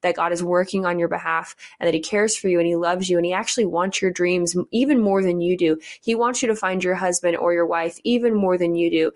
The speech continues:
He wants you to feel loved even more than you even know how to feel loved. And he wants to help you step into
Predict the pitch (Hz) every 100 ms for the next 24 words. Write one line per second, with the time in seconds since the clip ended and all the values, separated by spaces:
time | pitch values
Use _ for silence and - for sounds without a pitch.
0 | - - - 233 214 220 240 214 202 196
1 | 202 185 180 180 170 - 233 254 269 226
2 | 208 208 196 190 202 196 175 175 165 -
3 | 202 233 233 214 - 165 165 - - -
4 | _ - - - - 220 233 208 220 190
5 | 180 - 175 175 175 170 175 170 170 170
6 | 165 165